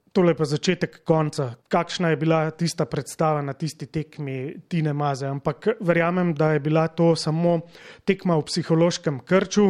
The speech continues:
zaradi prevelikega bremena pričakovanj.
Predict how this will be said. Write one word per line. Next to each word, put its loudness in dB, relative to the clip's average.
zaradi -2
prevelikega 0
bremena 0
pričakovanj. -2